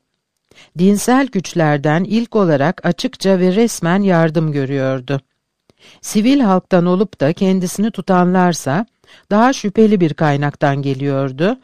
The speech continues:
Zira bunlar oradaki İttihat ve Terakki mensuplarıydı.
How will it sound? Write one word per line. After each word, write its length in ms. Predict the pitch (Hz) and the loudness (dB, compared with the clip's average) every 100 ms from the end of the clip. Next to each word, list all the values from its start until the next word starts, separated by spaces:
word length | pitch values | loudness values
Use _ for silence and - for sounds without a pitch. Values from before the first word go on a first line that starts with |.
| _ - | _ -20
Zira 540 | - 180 220 214 175 160 | -4 2 4 4 4 2
bunlar 400 | 185 185 208 226 | 0 0 2 2
oradaki 640 | 180 226 196 170 - 233 | 2 2 2 -2 -2 -4
İttihat 500 | 190 - 202 226 - | -4 -2 0 0 0
ve 80 | 208 | -2
Terakki 500 | 196 185 180 - 180 | 2 2 0 0 -2
mensuplarıydı. 960 | 147 139 - 143 147 143 135 123 127 | 0 -4 -6 -10 -6 -4 -4 -6 -8